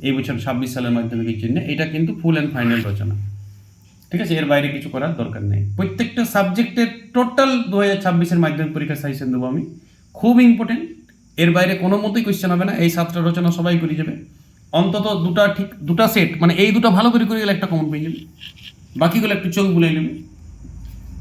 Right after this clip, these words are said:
কেউ যদি বলো, "আমি এইটা করবো স্যার", হ্যাঁ, তো এই দুটোর মধ্যে দুটাই ভালো করে করে নেবে, একদম রেডি করে,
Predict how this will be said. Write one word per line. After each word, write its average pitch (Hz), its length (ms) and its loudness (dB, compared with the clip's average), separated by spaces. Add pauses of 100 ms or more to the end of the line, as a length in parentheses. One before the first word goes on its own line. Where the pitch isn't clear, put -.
(380)
কেউ 202 140 4
যদি 214 140 0
বলো, 208 180 0
"আমি 202 120 4
এইটা 220 380 4
করবো 165 240 2
স্যার", 123 220 -2
হ্যাঁ, 180 140 2
তো 190 100 -2
এই 190 260 2
দুটোর 226 260 4
মধ্যে 226 220 4
দুটাই 208 220 4
ভালো 208 180 4
করে 202 120 2
করে 196 180 0
নেবে, 196 200 2
একদম 170 240 2
রেডি 180 200 4
করে, 175 220 -2